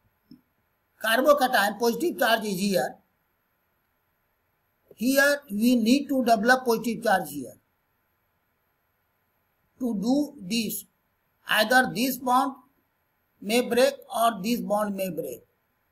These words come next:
Here this bond is bridging,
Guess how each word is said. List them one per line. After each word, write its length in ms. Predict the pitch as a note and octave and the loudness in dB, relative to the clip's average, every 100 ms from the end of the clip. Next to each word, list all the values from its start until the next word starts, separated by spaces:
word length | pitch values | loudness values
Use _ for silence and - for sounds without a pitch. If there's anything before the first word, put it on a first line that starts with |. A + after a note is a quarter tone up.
| _ | _
Here 520 | - A#3+ C#4 C#4+ C4 - _ | -8 0 4 4 0 -10 _
this 360 | D#3+ F3 D4 C#4 | -8 -2 -2 0
bond 360 | B3 B3+ C4 | 0 2 4
is 200 | B3+ B3+ | 2 0
bridging, 640 | F#3 G#3 A3+ A#3 A#3 A#3+ | -2 -2 0 0 -2 -10